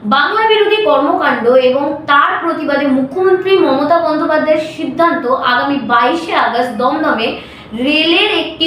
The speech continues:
গুরুত্বপূর্ণ অনুষ্ঠানে কেন্দ্রীয় সরকারের আমন্ত্রণ থাকলেও সেখানে মুখ্যমন্ত্রী উপস্থিত থাকবেন না। স্বাভাবিকভাবেই এই ঘটনা ঘিরে রাজনৈতিক মহলে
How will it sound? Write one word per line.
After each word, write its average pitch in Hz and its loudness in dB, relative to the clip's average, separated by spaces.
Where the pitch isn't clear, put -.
গুরুত্বপূর্ণ 330 0
অনুষ্ঠানে 262 -2
কেন্দ্রীয় 269 2
সরকারের 233 0
আমন্ত্রণ 269 -2
থাকলেও 254 -2
সেখানে 349 -2
মুখ্যমন্ত্রী 277 -4
উপস্থিত 240 -8
থাকবেন 220 -2
না। - -16
স্বাভাবিকভাবেই 330 0
এই 330 -2
ঘটনা 339 0
ঘিরে 247 -4
রাজনৈতিক 339 0
মহলে 269 2